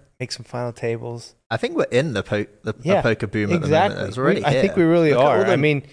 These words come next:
Speaker 2: look at all the numbers in the tournaments.
Speaker 1: all these,
Speaker 2: They are
Speaker 1: I,
Speaker 2: popping
Speaker 1: I
Speaker 2: off.
Speaker 1: tweeted the other day. I said, I said, "Hey, if you want, if you wanna start on time, you gotta get there early 'cause there's lines everywhere," right? So, like, I think this World Series is gonna be massive.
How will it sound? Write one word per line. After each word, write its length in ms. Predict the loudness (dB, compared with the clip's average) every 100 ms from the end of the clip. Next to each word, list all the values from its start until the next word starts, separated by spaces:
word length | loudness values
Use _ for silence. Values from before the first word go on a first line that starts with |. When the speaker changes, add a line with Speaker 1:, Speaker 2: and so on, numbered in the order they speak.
| -8
Speaker 2:
look 120 | -2
at 40 |
all 80 | -2
the 80 | 0
numbers 380 | -2 -2 -2 -4
in 100 | -8
the 80 |
tournaments. 600 | -4 -2 -2 -6 -14 -10 0
Speaker 1:
all 180 | 2 4
these, 220 | 2 2
Speaker 2:
They 100 | 2
are 140 | 2
Speaker 1:
I, 80 | 0
Speaker 2:
popping 220 | 0 0
Speaker 1:
I 120 | 2 0
Speaker 2:
off. 80 |
Speaker 1:
tweeted 220 | 2 0 2
the 100 | 2
other 160 | 2
day. 280 | 2 2 2
I 20 |
said, 260 | 2 -2 0
I 100 | -4
said, 180 | -2 0
"Hey, 160 | 2
if 100 | 0
you 120 | -2 -4
want, 240 | -4 -6 -10
if 160 | -8
you 60 | 0
wanna 80 | 0
start 180 | 4 2
on 80 | 2
time, 240 | 2 2
you 100 | 2
gotta 120 | 2
get 120 | 2
there 120 | 0 0
early 320 | 0 0 -2
'cause 180 | -4 -2
there's 180 | -4
lines 460 | -2 0 0 -2 -6 -4
everywhere," 560 | -4 -2 -2 -2 -6 -14 _ _ _ _ _
right? 420 | 0 0 0 -6
So, 240 | -4 0 2
like, 420 | 2 2 -2 -12 -20 _ _ _
I 100 | -6
think 200 | -4 -4
this 220 | -4 -2
World 200 | -2 -2
Series 420 | -2 -2 0 -2
is 120 | -6 -8
gonna 160 | -8
be 120 | -6
massive. 720 | -4 2 2 2 -2 -6 -8